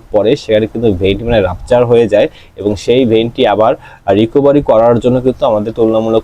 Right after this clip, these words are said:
একটু সময়ের প্রয়োজন হয়। তো এখানে আসল ঘটনাটি হলো, যে হাতে আইভি ক্যানোলা ছিল, আবার সেই হাতেরই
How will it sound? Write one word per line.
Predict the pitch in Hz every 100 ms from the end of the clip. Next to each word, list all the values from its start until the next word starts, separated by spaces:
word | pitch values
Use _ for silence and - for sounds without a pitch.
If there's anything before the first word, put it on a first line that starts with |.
| -
একটু | 110 110 - - -
সময়ের | - 127 135 120
প্রয়োজন | 101 92 90
হয়। | 90 - _ _ _
তো | -
এখানে | 151 165 180 -
আসল | 123 165 165
ঘটনাটি | 143 147 151 147
হলো, | 135 107 107 160 - _ -
যে | 90 131
হাতে | 135 143 165
আইভি | - 117 117 131 156
ক্যানোলা | 156 147 147
ছিল, | - 110 104 131
আবার | 107 113
সেই | 110 - 139 151 143
হাতেরই | 123 - 135